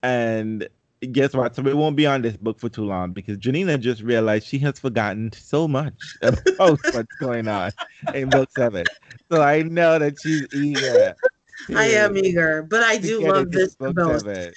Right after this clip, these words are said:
Speaker 2: So I'm fine
Speaker 1: Um,
Speaker 2: to do five thousand four hundred and seventy-two
Speaker 1: <laughs>
Speaker 2: podcasts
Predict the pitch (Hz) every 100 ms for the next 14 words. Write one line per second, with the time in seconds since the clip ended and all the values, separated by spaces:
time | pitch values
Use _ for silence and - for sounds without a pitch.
0 | - - 214 208 208 196 - 196 339 214
1 | 190 190 175 180 165 - 185 175 175 165
2 | 170 170 170 165 165 160 160 160 170 160
3 | 156 156 156 165 156 - 170 170 -